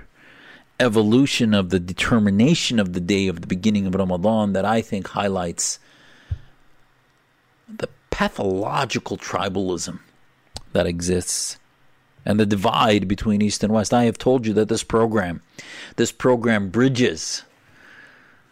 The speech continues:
the large divide between the West of enlightenment and freedom and liberty, individualism, and the East of the Islamist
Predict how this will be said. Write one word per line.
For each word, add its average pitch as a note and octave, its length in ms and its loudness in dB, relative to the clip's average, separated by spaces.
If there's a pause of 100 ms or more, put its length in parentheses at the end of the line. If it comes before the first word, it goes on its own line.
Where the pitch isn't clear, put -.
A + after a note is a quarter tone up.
(320)
the - 180 -2
large A#2 480 2
divide F#2 500 0
between F#2 420 -2
the F2 100 0
West - 580 0 (240)
of F#2 180 -4
enlightenment F#2 720 -2
and F2+ 240 -10 (960)
freedom G2+ 500 0
and E2 100 -4
liberty, F#2 440 0 (440)
individualism, F2+ 840 0
and A2+ 200 2
the A2 80 2
East D#3+ 520 0 (120)
of G2 140 -2
the G2+ 80 0
Islamist F#2+ 760 -2